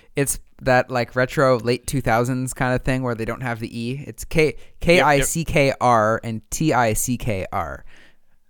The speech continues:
Speaker 1: Uh, so it's, it's kind of fun. It's like
Speaker 2: Like,
Speaker 1: the old
Speaker 2: I, I
Speaker 1: Twitter.
Speaker 2: I gotta wonder what other kinds of, what other products do they have in here that have a cute name like that?
Speaker 1: Yeah, that's a, uh, okay, the Kicker Climb is their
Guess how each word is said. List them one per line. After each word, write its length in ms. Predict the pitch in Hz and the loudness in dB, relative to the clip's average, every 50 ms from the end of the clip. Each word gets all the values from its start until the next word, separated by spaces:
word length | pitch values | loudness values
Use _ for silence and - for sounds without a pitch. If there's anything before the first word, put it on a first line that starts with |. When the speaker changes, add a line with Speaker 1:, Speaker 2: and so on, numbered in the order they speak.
| _ - | _ -18
Speaker 1:
Uh, 220 | - - 50 - - | -16 -16 -16 -16 -18
so 280 | - - - 113 110 - - | -16 -14 -12 -10 -10 -10 -12
it's, 460 | - - - - - - - - _ _ _ _ | -12 -14 -16 -16 -16 -16 -18 -18 _ _ _ _
it's 180 | _ _ - - | _ _ -12 -10
kind 180 | - 117 - | -10 -10 -10
of 60 | - | -12
fun. 260 | - - - - - 131 - - _ _ | -12 -12 -12 -14 -14 -18 -20 -20 _ _
It's 100 | - - | -8 -6
like 100 | 131 123 | -4 -4
Speaker 2:
Like, 100 | 135 135 | 0 0
Speaker 1:
the 60 | 143 147 | 0 2
old 80 | - - | 2 0
Speaker 2:
I, 40 | |
I 40 | 156 | 0
Speaker 1:
Twitter. 320 | 165 - - 90 110 - - - - - _ _ _ _ - | 0 0 -2 -4 -6 -8 -10 -16 -20 -20 _ _ _ _ -2
Speaker 2:
I 60 | 151 | 2
gotta 260 | 147 185 185 180 160 | 4 4 4 4 4
wonder 380 | 143 139 139 139 135 127 123 123 | 4 2 2 2 0 -2 -2 0
what 180 | 127 131 135 | 0 0 0
other 360 | 131 131 131 127 131 123 123 | 2 2 2 2 0 0 -2
kinds 360 | 120 - 135 123 117 117 - 123 | -4 -6 -6 -6 -6 -6 -6 -6
of, 240 | 123 113 117 123 | -8 -8 -8 -10
what 180 | - 139 127 123 | -6 -4 -2 -2
other 200 | 123 120 120 113 | -2 -2 -4 -6
products 400 | - - 117 123 127 135 - - | -6 -6 -6 -6 -6 -8 -10 -10
do 100 | - 123 | -12 -10
they 160 | 123 - 131 | -10 -8 -8
have 240 | 123 123 101 113 117 | -6 -6 -6 -6 -6
in 100 | 113 110 | -10 -10
here 260 | 123 123 120 - - - | -10 -10 -10 -12 -12 -10
that 240 | - 120 110 - - _ _ _ _ _ _ _ _ - | -10 -10 -10 -10 -14 _ _ _ _ _ _ _ _ -14
have 340 | 117 123 131 104 98 95 | -8 -4 -4 -4 -4 -6
a 40 | 92 | -10
cute 320 | - - - 117 - - - | -16 -16 -16 -16 -16 -14 -14
name 220 | - - 50 50 | -14 -14 -14 -16
like 220 | 50 - 131 - - | -18 -18 -18 -16 -16
that? 300 | - - - 80 - - - - _ _ _ _ _ _ _ _ _ _ _ _ _ _ _ _ | -14 -14 -14 -14 -16 -18 -20 -20 _ _ _ _ _ _ _ _ _ _ _ _ _ _ _ _
Speaker 1:
Yeah, 180 | - 107 90 - | -16 -14 -14 -14
that's 180 | - 123 - - | -16 -16 -14 -12
a, 280 | 127 117 113 107 - - _ _ - | -10 -10 -10 -12 -14 -18 _ _ -14
uh, 300 | 117 110 107 104 104 - - _ | -14 -12 -12 -12 -14 -16 -18 _
okay, 240 | _ - - 110 95 - | _ -14 -12 -12 -12 -12
the 100 | - - | -16 -16
Kicker 380 | - - - 156 - 147 135 117 | -8 -6 -6 -4 -4 -4 -8 -8
Climb 680 | - - - - 117 104 98 95 92 90 95 104 127 151 | -8 -10 -8 -6 -4 -4 -4 -4 -4 -6 -6 -6 -8 -8
is 200 | - - 110 - | -10 -10 -10 -6
their 340 | - 110 101 95 90 73 | -4 -2 -2 -2 -4 -6